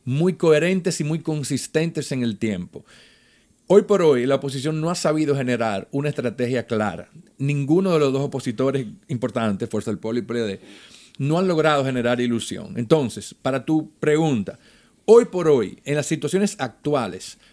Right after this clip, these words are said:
pasarse toda la vida tirándole al gobierno no me parece efectivo porque la población todavía no está tan cansada como para aceptar eso y para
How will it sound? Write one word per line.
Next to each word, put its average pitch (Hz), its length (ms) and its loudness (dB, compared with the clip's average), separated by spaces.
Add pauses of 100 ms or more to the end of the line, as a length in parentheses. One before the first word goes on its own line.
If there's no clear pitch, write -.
(120)
pasarse 170 500 0
toda 170 220 0
la 165 120 2
vida 160 200 0
tirándole 151 640 0
al 123 100 0
gobierno 127 560 0 (380)
no 139 320 2
me 185 140 0
parece 147 300 0
efectivo 147 500 -2
porque 131 260 -2
la 120 140 -2
población 123 500 -2
todavía 127 460 0
no 123 140 -4
está 127 280 -6
tan 123 160 -4
cansada 123 560 -2
como 117 260 -4
para 107 180 -4
aceptar 131 520 -2
eso 165 240 0
y 147 60 2
para 120 400 -4